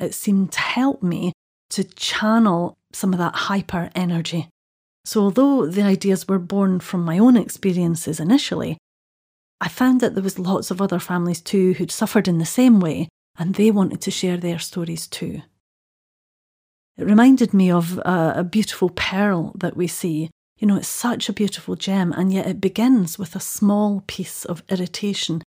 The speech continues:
a piece of sand or grain inside the mollusk.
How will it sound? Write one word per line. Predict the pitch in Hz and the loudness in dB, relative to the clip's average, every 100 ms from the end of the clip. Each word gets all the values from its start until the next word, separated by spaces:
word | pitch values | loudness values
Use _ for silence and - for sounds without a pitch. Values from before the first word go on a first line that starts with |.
| _ _ | _ _
a | - | -4
piece | 233 226 | -2 0
of | 214 | -2
sand | - 196 190 196 196 185 | -2 0 2 4 2 2
or | 165 | -2
grain | 175 190 202 190 165 170 | 0 2 4 4 2 0
inside | 170 185 175 | -4 -4 -6
the | 175 | -4
mollusk. | 180 190 185 151 - | -2 -2 -4 -8 -12